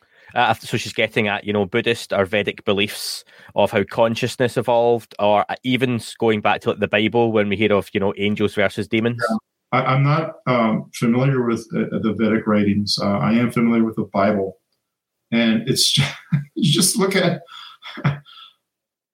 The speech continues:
Speaker 2: here they are crossing the desert. Uh, is it forty years <laughs> crossing the desert?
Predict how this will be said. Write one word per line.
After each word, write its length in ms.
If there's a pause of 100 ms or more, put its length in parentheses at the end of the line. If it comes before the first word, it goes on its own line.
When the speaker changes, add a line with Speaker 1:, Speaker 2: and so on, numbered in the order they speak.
(460)
Speaker 2:
here 240
they 140
are 480
crossing 520
the 260
desert. 520
Uh, 300
is 200
it 100
forty 380
years 500 (460)
<laughs> 420
crossing 420
the 80
desert? 500